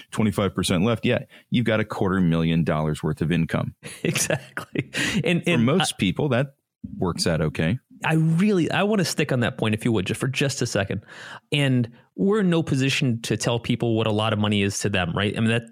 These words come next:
Speaker 2: your mileage may vary and your decisions are your own.
Speaker 1: Sure.
Speaker 2: However,
Speaker 1: It's all relative.
Speaker 2: let's just use some stats, right? If you could put together a million dollar business that could yield, say, a twenty-five percent margin,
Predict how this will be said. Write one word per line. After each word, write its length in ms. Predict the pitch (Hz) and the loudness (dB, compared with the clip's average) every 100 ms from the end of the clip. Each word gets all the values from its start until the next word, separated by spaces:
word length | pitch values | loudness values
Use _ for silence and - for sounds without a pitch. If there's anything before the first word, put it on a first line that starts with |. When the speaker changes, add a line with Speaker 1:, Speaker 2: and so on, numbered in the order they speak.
| - - | -8 -2
Speaker 2:
your 200 | 127 131 | 0 2
mileage 380 | 120 113 110 | 2 0 0
may 120 | 107 98 | 0 0
vary 380 | 98 98 98 - | 0 2 0 0
and 100 | 104 | 0
your 100 | 101 | 0
decisions 440 | 98 170 151 160 | 2 2 2 2
are 60 | 139 | 2
your 160 | 123 98 | 2 0
own. 160 | 92 - - - _ _ - | -4 -12 -20 -20 _ _ -4
Speaker 1:
Sure. 140 | - | 0
Speaker 2:
However, 260 | 147 320 - | 2 2 2
Speaker 1:
It's 140 | 175 | 2
all 120 | 143 | 2
relative. 480 | 98 90 85 - - _ _ _ _ 403 | 2 0 -2 -6 -8 _ _ _ _ -4
Speaker 2:
let's 140 | - | 0
just 260 | 349 - - | -2 -2 -2
use 240 | 226 220 | 0 2
some 160 | 190 135 | 2 0
stats, 600 | - - 87 - - - _ _ _ | 0 -2 -4 -4 -8 -10 _ _ _
right? 260 | 160 160 - - - - _ _ | 0 0 -2 -14 -18 -18 _ _
If 260 | 254 330 - | -2 0 0
you 100 | 247 | 0
could 160 | 226 | 0
put 140 | 175 208 | 0 0
together 340 | 165 151 135 | 0 2 2
a 40 | 110 | 2
million 360 | 127 160 147 | 4 4 2
dollar 260 | 135 120 107 | 2 2 0
business 540 | 98 95 95 98 - - - _ | 0 -2 -2 -6 -8 -20 -20 _
that 260 | - 139 135 | -2 0 0
could 140 | 147 | 0
yield, 320 | 135 147 139 131 | 2 2 2 0
say, 180 | 151 | 0
a 40 | 117 | 0
twenty-five 560 | - 143 127 123 117 | 0 -2 0 0 0
percent 320 | - 101 104 - | 0 -2 -2 -2
margin, 400 | 90 90 80 | -4 -4 -8